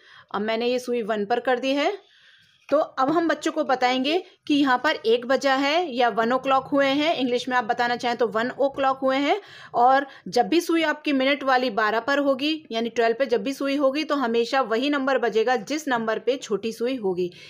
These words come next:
एक बार अपने बच्चे के माइंड में आप इस बात को फिट कर देंगे तो बच्चा हमेशा के लिए याद रखेगा,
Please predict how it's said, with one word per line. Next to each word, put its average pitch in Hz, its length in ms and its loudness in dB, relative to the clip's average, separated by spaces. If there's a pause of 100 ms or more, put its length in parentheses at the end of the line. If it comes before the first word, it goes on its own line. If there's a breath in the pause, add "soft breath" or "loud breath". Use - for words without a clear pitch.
(140 loud breath)
एक 220 180 2
बार 269 160 4
अपने 285 260 0
बच्चे 226 340 -4
के 302 100 -2
माइंड 233 280 -2
में 254 60 2
आप 262 200 -2
इस 254 180 -10
बात 240 200 0
को 269 100 -2
फिट 247 220 -4
कर 254 180 0
देंगे 262 360 0 (300 loud breath)
तो 269 80 4
बच्चा 262 280 0
हमेशा 226 360 -2
के 233 160 0
लिए 311 260 0 (260 loud breath)
याद 214 280 0
रखेगा, 196 400 -2